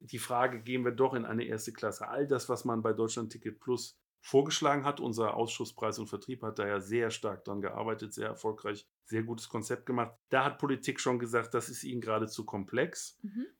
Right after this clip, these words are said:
Speaker 1: Deshalb, äh, Fokus auf, aus unserer Sicht, das Wichtigste, und das ist die Mitnahme,
Speaker 2: Von
Speaker 1: äh,
Speaker 2: Kindern.
Speaker 1: von Kindern.
Speaker 2: Okay. Ich habe auch gelesen, dass es,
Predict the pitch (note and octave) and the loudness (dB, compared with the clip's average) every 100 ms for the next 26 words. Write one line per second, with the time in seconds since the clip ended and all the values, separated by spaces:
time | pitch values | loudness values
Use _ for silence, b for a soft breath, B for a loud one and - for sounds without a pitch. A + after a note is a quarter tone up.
0 | - A#2 - A#2+ A#2 - A2+ G#2 - D3 | -4 -2 2 4 2 0 0 0 4 4
1 | D3 E3+ A3 - - A#2 A2+ - A2 - | 8 6 6 -2 -10 -2 -2 -2 -8 -2
2 | C#3+ E3 C3+ A#2+ A#2+ A#2+ - G#2+ B2+ C#3+ | 0 2 0 0 -2 -6 -8 -6 -6 -4
3 | C#3 - B2+ A2+ G#2+ A2+ - A#2 A2 A2 | -6 -4 -2 0 0 -2 -12 -8 -8 -4
4 | G#2 G#2 G#2 G2+ _ G3 F3+ A#2+ G#2+ G#2+ | -2 -2 -2 -6 _ -16 -10 -6 -4 -2
5 | G2+ - F2 - - _ _ D4+ - _ | -4 -6 -12 -16 -20 _ _ -16 -16 _
6 | _ _ _ _ - D#4+ - B3+ C4 G#3 | _ _ _ _ -8 0 0 0 0 0
7 | G#3+ C4+ C4+ B3+ A3+ A3 A3 - - A3 | 0 -2 -4 -4 -4 -6 -6 -10 -8 -6
8 | G3+ G#3 | -6 -6